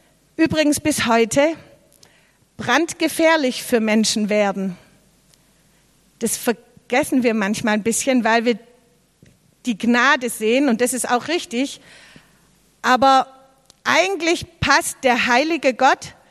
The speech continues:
und von Sünde gezeichnete und verdorbene Menschen, das passt überhaupt nicht zusammen. Und da gibt es auch keine gemeinsame Ebene. Die Menschen im Alten Testament, die haben das gespürt. Wenn denen Engel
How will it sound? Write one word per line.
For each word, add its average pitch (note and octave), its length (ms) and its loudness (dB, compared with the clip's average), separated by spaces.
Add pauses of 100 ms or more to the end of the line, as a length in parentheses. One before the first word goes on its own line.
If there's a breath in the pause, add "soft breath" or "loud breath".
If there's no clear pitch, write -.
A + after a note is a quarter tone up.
(580 soft breath)
und D4 240 4
von C4+ 240 2
Sünde F#4+ 420 0
gezeichnete D4+ 1120 0
und B3+ 180 0
verdorbene C4+ 520 2
Menschen, C#4+ 480 2
das B3+ 140 -2
passt C#4+ 320 -4
überhaupt C#4 380 0
nicht - 160 -4
zusammen. A3+ 400 -2 (400 loud breath)
Und C#4+ 140 4
da D4 80 4
gibt E4 220 -4
es D#4 120 -4
auch D4 220 0
keine C#4 380 0
gemeinsame D4 680 2
Ebene. A3+ 580 0 (1080 soft breath)
Die A3+ 80 -2
Menschen E4+ 420 2
im E4 160 2
Alten F4+ 320 0
Testament, C4+ 680 0
die C4 140 4
haben D4+ 220 2
das D4+ 180 -4
gespürt. C4+ 680 2 (540 soft breath)
Wenn C#4+ 220 4
denen D4 320 4 (100)
Engel F#4 240 4